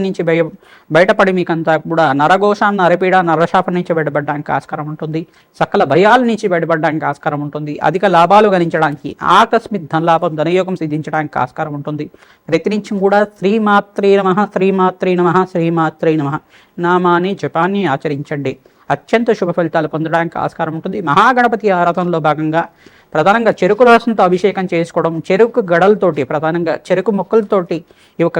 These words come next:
గణపతి అదర్శిష మంత్రం విధానంగా అంతా కూడా మూలమంత్ర సహితంగా లక్ష్మీ గణపతి హోమాన్ని ఆచరించుకోవడం వల్ల అత్యంత శుభ ఫలితాలు పొందుతారు. నవగ్రహ శాంతి హోమాది కార్యక్రమంలో భాగంగా శనీశ్వరుడికి, రాహుకి, చంద్రగ్రహానికి, బృహస్పతికి,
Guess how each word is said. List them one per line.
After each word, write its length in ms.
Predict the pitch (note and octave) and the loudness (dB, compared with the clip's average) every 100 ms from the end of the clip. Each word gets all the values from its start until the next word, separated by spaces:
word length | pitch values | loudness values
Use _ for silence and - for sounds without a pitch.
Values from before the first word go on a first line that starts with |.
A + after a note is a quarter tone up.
| D3+ | 0
గణపతి 320 | E3 A#3 A3+ F3 | 2 2 4 4
అదర్శిష 400 | E3 F#3+ G#3+ G3 E3+ | 4 0 -2 -2 -2
మంత్రం 240 | D#3+ E3+ D#3+ | -2 -2 0
విధానంగా 400 | F3 G3+ A#3 G3+ | 0 0 0 -2
అంతా 180 | F3 E3+ E3 | 0 -2 -2
కూడా 140 | E3+ D#3+ | -4 -2
మూలమంత్ర 360 | F3 G#3 G#3 F3 | 0 0 -2 -2
సహితంగా 440 | F3 G3+ A#3+ G3+ B2+ - _ _ F#3 | -2 0 0 2 -2 -4 _ _ -4
లక్ష్మీ 280 | G3+ - A#3 | -2 -4 -2
గణపతి 280 | A3 G3 F#3+ E3 | 0 0 -2 -2
హోమాన్ని 380 | E3+ G#3 A3+ A3 E3+ | 2 4 2 2 0
ఆచరించుకోవడం 580 | D#3 - E3 - D3+ D3+ D3 | 0 -2 -6 -6 -6 -4 -6
వల్ల 160 | C3+ C#3 | -4 -6
అత్యంత 340 | C3 - G3+ G3 | -4 -4 -4 -4
శుభ 120 | F3 E3 | -4 -2
ఫలితాలు 320 | F3 E3 D#3+ D#3 | -2 0 -2 -2
పొందుతారు. 320 | D3+ D3+ D3 - _ _ C#3+ | -6 -6 -6 -10 _ _ 0
నవగ్రహ 400 | D#3+ F3 F#3+ E3+ - | 2 4 2 2 2
శాంతి 280 | F#3 G#3 F#3+ | 0 2 0
హోమాది 320 | F#3+ F#3 F3+ | 2 0 0
కార్యక్రమంలో 460 | E3 D#3 E3+ E3 D#3 D3 | 0 -2 -2 -2 -2 -4
భాగంగా 340 | C#3 D3 D#3+ F3 | -4 -4 -4 -4
శనీశ్వరుడికి, 760 | D#3+ F3+ F#3+ E3+ D#3 D#3 F3+ F#3+ F3+ C#3 | -4 -6 -2 0 0 -2 -4 -4 -2 2
రాహుకి, 560 | E3 G3 F#3 D#3+ F#3+ F#3 | 4 4 2 -2 -4 -6
చంద్రగ్రహానికి, 800 | F3+ F3 F#3+ F3 D#3 D#3 D3+ G3 F3+ | -4 -4 -2 0 0 -2 -4 -4 -2
బృహస్పతికి, 680 | D3+ E3 G#3+ - F3+ D#3 | 0 0 -2 -4 -8 -8